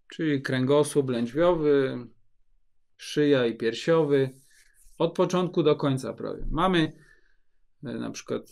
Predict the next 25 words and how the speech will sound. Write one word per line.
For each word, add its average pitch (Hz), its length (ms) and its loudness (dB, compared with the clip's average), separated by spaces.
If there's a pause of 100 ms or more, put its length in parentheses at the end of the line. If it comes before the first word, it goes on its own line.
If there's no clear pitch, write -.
(200)
e, 120 400 -4
moduł 123 460 -2
kończyny 143 480 -2
dolne, 165 420 2
kończyny 123 480 -8
górne, 147 420 0
czyli 143 300 -2
jakby, 143 440 4 (1200)
e, 131 360 0
stawy 131 480 0
obwodowe, 139 720 2 (180)
też 147 200 2
zebrane 135 460 2
jakby 127 280 0
w 123 60 -6
jednym, 127 680 -2 (340)
e, 135 280 -4
w 123 80 -12
jednym, 131 680 0 (380)
mm, 120 600 -8
takim, 123 560 -6 (440)
w 131 80 -6
jednej 131 280 0
takiej 127 300 -4
paczce. 135 680 -4